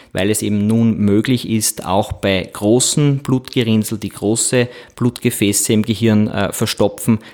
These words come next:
den Blutfluss wiederherzustellen, was mit dem Medikament alleine oftmals nicht möglich war.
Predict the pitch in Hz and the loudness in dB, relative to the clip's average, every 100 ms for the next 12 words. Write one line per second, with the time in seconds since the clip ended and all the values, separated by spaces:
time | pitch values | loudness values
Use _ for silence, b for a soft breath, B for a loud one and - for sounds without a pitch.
0 | - 110 - 123 123 - 117 - - 110 | 0 0 2 0 0 0 0 0 0 2
1 | 107 95 95 - 107 - 90 95 117 127 | 2 2 2 0 -4 -2 0 2 0 0
2 | 104 110 101 101 95 95 98 95 92 92 | -2 -2 -2 0 0 0 -2 -2 0 0
3 | - 90 90 76 92 107 - 92 - 101 | -2 -2 -2 0 2 2 0 -6 -4 -4
4 | - 104 95 - 92 98 90 - - - | -2 -4 -4 -2 0 0 -4 -2 -4 -4